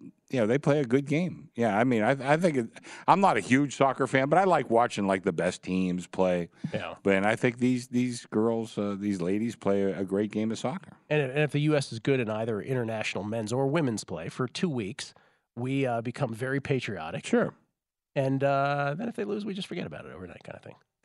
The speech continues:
Speaker 2: But as long as it's going on, we're super into it.
Speaker 1: Yeah, and there's not that much else on the calendar,
Speaker 2: Right.
Speaker 1: really. You know, I mean, you get the grind of baseball, but, I mean, they play for, what, seven months now, you know?
Speaker 2: They play forever. What about, so when, when we had the college, the women's college basketball Final Four, and Caitlin Clark,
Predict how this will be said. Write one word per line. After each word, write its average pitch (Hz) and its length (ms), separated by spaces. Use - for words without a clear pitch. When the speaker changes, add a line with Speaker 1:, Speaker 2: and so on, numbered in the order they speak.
Speaker 2:
But 180 100
as 170 60
long 208 120
as 180 80
it's 170 80
going 170 200
on, 220 120
we're 95 140
super 123 280
into - 200
it. 233 100
Speaker 1:
Yeah, 117 160
and 160 100
there's 151 140
not 139 180
that 113 140
much 104 200
else 98 220
on 90 120
the 76 60
calendar, 104 460
Speaker 2:
Right. 110 240
Speaker 1:
really. 87 180
You 113 160
know, 95 60
I 90 60
mean, 90 200
you 90 120
get 110 160
the 87 80
grind 90 420
of 78 80
baseball, 82 520
but, 76 200
I 92 60
mean, 90 160
they 101 100
play 85 280
for, 78 200
what, 87 240
seven 87 320
months 90 320
now, 98 220
you 101 160
know? - 240
Speaker 2:
They 87 100
play 110 160
forever. 110 440
What 254 100
about, 294 340
so 156 260
when, 175 300
when 147 180
we 190 100
had 214 140
the 156 80
college, 151 400
the 110 80
women's 170 320
college 143 360
basketball 110 500
Final 104 280
Four, 90 320
and 92 160
Caitlin 117 340
Clark, 95 480